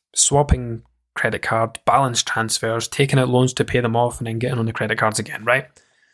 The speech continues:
Until one day, their gran steps in and says, "Listen, I am going to give you, uh, what's the total? Tell me how much it's gonna take to help you clear your feet."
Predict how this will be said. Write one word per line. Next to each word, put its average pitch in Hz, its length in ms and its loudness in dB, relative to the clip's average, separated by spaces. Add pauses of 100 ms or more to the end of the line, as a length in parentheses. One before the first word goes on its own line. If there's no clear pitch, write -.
(880)
Until 165 300 4
one 190 240 4
day, 131 340 2 (400)
their 120 300 4 (380)
gran 117 420 2
steps - 420 -2
in 107 120 -6
and 107 120 -4
says, 104 420 -4 (220)
"Listen, 110 400 -6 (460)
I 123 160 2
am 127 160 0
going 120 200 0
to 117 120 -2
give 113 260 0
you, 110 220 -6 (160)
uh, 143 100 0
what's 135 400 0
the 135 60 2
total? - 320 -4
Tell 143 200 4
me 147 100 4
how 135 100 4
much 131 200 0
it's 127 100 -2
gonna 117 180 0
take - 240 -2
to 117 100 0
help 117 180 0
you 117 80 0
clear 113 220 0
your 107 120 -2
feet." - 240 -8